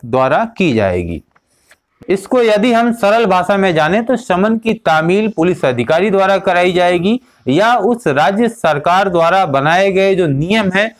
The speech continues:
उस नियम के तहत उसके समन की तामील कराई जाएगी या जिस अधिकारी ने उस समन को जारी किया है उसके द्वारा भी कराई जाएगी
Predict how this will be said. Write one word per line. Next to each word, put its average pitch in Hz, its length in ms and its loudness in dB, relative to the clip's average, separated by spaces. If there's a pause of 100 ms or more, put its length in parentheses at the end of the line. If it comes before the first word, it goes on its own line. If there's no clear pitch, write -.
(220)
उस 190 220 -2
नियम 202 420 0
के 214 200 0
तहत 190 400 -2 (160)
उसके 151 300 -4
समन 165 380 0
की 190 160 -2
तामील 151 440 0
कराई 180 340 0
जाएगी 175 520 0 (240)
या 151 420 0 (340)
जिस 196 320 -2
अधिकारी 190 680 0
ने 233 240 2 (180)
उस 170 220 -4 (320)
समन 190 360 0
को 233 220 0
जारी 151 380 0
किया 185 320 0
है 202 340 2 (180)
उसके 170 360 -2
द्वारा 143 320 2
भी 214 140 0
कराई 185 340 2
जाएगी 175 600 0